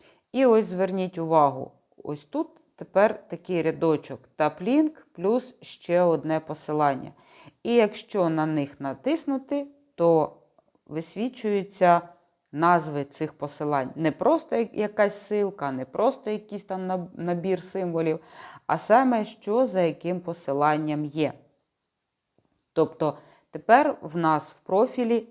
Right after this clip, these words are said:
два посилання. Для того, щоб відмінити дію, звичайно, ми заходимо назад, цю групу ми видаляємо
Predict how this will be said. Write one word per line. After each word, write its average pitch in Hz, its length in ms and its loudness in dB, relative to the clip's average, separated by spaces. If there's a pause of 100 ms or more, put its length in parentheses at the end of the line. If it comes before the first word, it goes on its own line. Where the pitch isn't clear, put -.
два 151 540 0 (140)
посилання. 151 720 0 (400)
Для 214 140 -2
того, 233 280 4
щоб 185 440 -6
відмінити 156 720 -2
дію, 254 400 2
звичайно, 190 640 0
ми 170 180 0
заходимо 135 600 -6
назад, 247 540 0 (720)
цю 208 240 0
групу 175 440 -2
ми 151 320 0 (120)
видаляємо 247 1160 2